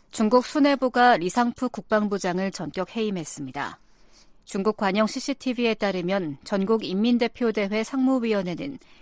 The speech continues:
이십사 일 이 같은 결정을 공개했습니다. 리상프는 국방부장 직뿐 아니라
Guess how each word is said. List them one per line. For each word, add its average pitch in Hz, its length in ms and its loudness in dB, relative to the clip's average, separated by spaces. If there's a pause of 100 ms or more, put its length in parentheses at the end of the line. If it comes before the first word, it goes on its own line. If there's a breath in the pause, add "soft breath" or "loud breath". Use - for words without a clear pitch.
(140)
이십사 190 420 -2
일 202 180 2
이 185 140 -4
같은 220 340 0
결정을 180 520 -4
공개했습니다. 147 880 -8 (1200 soft breath)
리상프는 247 680 4
국방부장 240 720 2
직뿐 220 320 -4
아니라 165 500 -2